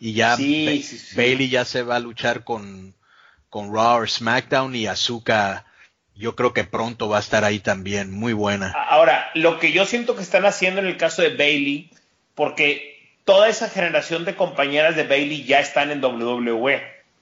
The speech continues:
Speaker 1: Ajá.
Speaker 2: O sea, ya están en Raw, SmackDown.
Speaker 1: Sí. Sí.
Speaker 2: Eh, y Bayley en teoría es mejor o igual de buena que ella si no está.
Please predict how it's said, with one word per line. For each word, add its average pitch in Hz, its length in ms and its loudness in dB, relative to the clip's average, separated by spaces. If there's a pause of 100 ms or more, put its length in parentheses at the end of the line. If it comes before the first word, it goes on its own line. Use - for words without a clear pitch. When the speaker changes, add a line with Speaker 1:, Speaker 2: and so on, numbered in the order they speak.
Speaker 1:
Ajá. 110 280 0
Speaker 2:
O - 40 -20
sea, 113 80 -8
ya 131 120 2
están 151 260 2
en 135 160 -2
Raw, 135 220 4
SmackDown. 135 440 0
Speaker 1:
Sí. - 60 -12 (440)
Sí. 107 220 -2 (300)
Speaker 2:
Eh, 131 540 0 (300)
y 151 140 2
Bayley 175 420 4
en 175 180 0
teoría 160 440 4
es 165 140 -4
mejor 165 640 2 (120)
o 143 120 2
igual 143 300 0
de 151 60 0
buena 147 300 -2
que 131 180 0
ella 139 180 -2
si 123 180 -8
no 120 200 -4
está. - 640 0